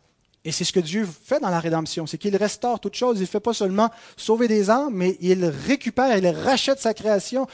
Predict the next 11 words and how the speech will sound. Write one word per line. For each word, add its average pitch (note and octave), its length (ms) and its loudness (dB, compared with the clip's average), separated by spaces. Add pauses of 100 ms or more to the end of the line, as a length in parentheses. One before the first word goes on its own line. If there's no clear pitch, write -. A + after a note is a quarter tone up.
(120)
et E3+ 100 0
il F#3 220 0
établit A#3+ 380 2
son F#3 300 2
roi G3 440 0 (1000)
qui E3+ 100 -8
va D#3+ 140 4
régner E3 500 0 (340)
éternellement, D3+ 680 -2 (380)
son D3+ 220 -4
représentant E3 800 -2